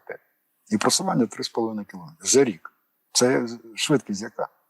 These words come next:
А давайте порахуємо за місяць скільки. Триста метрів? Армія,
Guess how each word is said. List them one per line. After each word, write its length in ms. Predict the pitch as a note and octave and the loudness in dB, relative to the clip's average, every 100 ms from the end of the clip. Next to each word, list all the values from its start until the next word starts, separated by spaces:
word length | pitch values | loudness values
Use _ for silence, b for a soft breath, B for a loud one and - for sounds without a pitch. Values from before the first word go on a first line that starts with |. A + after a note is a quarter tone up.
| _ _ _ _ _ _ _ _ _ _ _ G#2 | _ _ _ _ _ _ _ _ _ _ _ 0
А 80 | |
давайте 260 | A2 D3 - | 4 4 4
порахуємо 460 | - G#2+ - G#2+ G#2+ | 0 -2 -2 -2 -2
за 120 | G2+ | -4
місяць 280 | G#2 - - | -6 -8 -10
скільки. 360 | - G2+ - - _ _ _ - - _ _ | -12 -16 -20 -20 _ _ _ -20 -20 _ _
Триста 320 | - C3 - C3+ | 2 2 4 2
метрів? 280 | F#3+ - - _ _ _ _ _ _ _ _ _ _ _ - - _ _ _ _ _ _ _ _ _ _ _ | 0 -4 -14 _ _ _ _ _ _ _ _ _ _ _ -20 -20 _ _ _ _ _ _ _ _ _ _ _
Армія, 340 | - G#3+ A3+ | 4 6 6